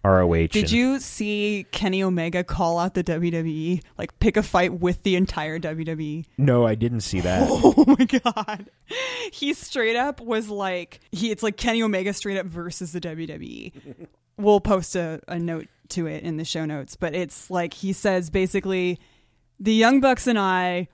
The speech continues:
Speaker 2: are ruling the internet right now. You would be stupid to not let us have a match against the New Day.
Speaker 1: Oh,
Speaker 2: I
Speaker 1: right,
Speaker 2: know
Speaker 1: right.
Speaker 2: I, it's understandable you don't want us to be, like, infiltrate on your grounds and stuff. I understand that, but it would be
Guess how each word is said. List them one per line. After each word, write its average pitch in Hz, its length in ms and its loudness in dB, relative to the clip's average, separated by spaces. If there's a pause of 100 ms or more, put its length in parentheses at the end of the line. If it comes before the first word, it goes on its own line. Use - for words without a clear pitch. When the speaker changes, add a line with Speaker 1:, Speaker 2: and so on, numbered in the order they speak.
(140)
Speaker 2:
are 202 160 -2
ruling 214 540 4
the 208 80 4
internet 185 480 -2
right 170 160 -4
now. 170 120 0
You 175 180 -2
would 170 100 -2
be 175 120 -6
stupid 208 580 2
to 196 100 2
not 180 300 2
let 180 200 0
us 175 180 -4
have 175 160 0
a 175 40 -2
match 170 320 -2
against 170 320 -4
the 180 80 -2
New 165 180 -2
Day. 160 360 -6
Speaker 1:
Oh, 113 380 4
Speaker 2:
I 202 80 4
Speaker 1:
right, 208 80 6
Speaker 2:
know 208 240 6
Speaker 1:
right. 208 200 6
Speaker 2:
I, 202 40 4
it's 208 140 -2
understandable 208 720 2
you 202 160 2
don't 190 260 2
want 190 280 0
us 190 220 -4
to 196 180 -2
be, 180 180 -4
like, 175 260 -6
infiltrate 185 520 -2
on 180 80 -2
your 175 140 -6
grounds 190 320 0
and 180 100 -6
stuff. 175 240 -6
I 175 120 -2
understand 180 640 -4
that, 202 300 0
but 196 140 0
it 196 100 -2
would 214 160 0
be 196 440 -4